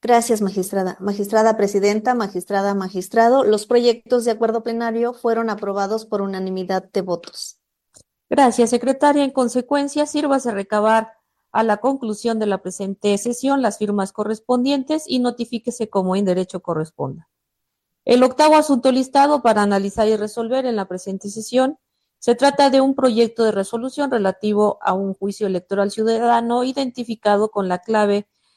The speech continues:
Speaker 2: cero cero siete diagonal dos mil veinticinco, el cual fue turnado a la ponencia a cargo del magistrado José Inés Betancur Salgado. Por lo tanto, le solicito, secretaria general, nos apoye con la cuenta respectiva.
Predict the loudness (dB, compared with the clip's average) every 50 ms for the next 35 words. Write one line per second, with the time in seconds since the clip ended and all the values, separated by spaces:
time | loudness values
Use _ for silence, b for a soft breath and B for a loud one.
0 | _ _ -4 0 2 4 4 4 4 4 4 4 2 2 0 -2 -4 -2 0 0
1 | 0 0 0 0 0 0 0 0 0 -2 -2 -6 _ -6 -4 -4 -2 0 -2 -2
2 | -2 0 -2 -2 -2 -4 -8 -8 -6 -6 -6 -4 -2 -2 -2 -2 -4 _ _ _
3 | _ _ _ _ 0 0 2 4 4 4 4 4 4 2 2 2 0 0 2 2
4 | 2 4 4 2 2 2 2 2 2 0 -2 -4 -4 -4 -4 -6 -8 -10 -8 -6
5 | -6 -4 -4 -4 -4 -2 -4 -4 -4 -4 -6 -8 -10 -6 -4 -2 0 0 -2 -2
6 | -6 -10 -8 -8 -6 -6 -6 -6 -6 -8 -8 -8 -10 -10 -12 -12 -12 -14 -10 -6
7 | -4 -2 0 2 2 4 4 2 0 -2 -4 _ _ _ _ _ _ -4 0 2
8 | 2 2 4 4 2 2 2 0 -2 -2 -2 -4 -4 -4 -6 -6 -4 -4 -6 -6
9 | -6 -6 -6 -4 -4 -4 -4 -4 -4 -2 0 0 0 0 -2 -2 0 0 2 2
10 | 2 0 0 -4 -4 -4 -6 -6 -4 -2 -2 -2 -2 -2 -4 -4 -6 -6 -6 -6
11 | -6 -6 -6 -6 -6 -8 -10 -12 -14 -12 -12 -14 -14 _ -14 -16 -16 -16